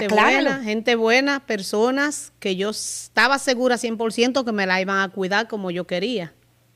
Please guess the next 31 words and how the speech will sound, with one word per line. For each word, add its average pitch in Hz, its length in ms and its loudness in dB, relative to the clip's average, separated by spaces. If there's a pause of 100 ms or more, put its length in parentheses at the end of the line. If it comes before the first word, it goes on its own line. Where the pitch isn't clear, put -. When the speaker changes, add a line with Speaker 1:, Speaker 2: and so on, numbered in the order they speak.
Speaker 1:
Sí, 233 200 -6
porque 220 360 -4
entonces 214 720 -8 (720)
el 226 140 0
ser 226 200 -4
mujer 254 260 -6
también 247 440 -6
no 214 60 -6
es 208 60 -8
que 226 120 -6
descuide 202 380 -4
a 185 40 -4
los 180 140 -8
niños. 240 340 -8 (640)
Speaker 2:
No. 196 480 -8 (420)
Speaker 1:
El 233 120 0
ser 214 140 -4
mujer 214 200 -4
también 262 520 -4 (400)
es 233 80 -10
que 190 100 -4
tú 196 140 -10
te 254 100 -6
ocupes 254 280 -2
de 311 100 2
ti, 277 320 -6 (260)
mientras 226 300 -4
los 220 100 0
niños 214 220 -6
también 262 260 -6
cuidado, 294 480 -4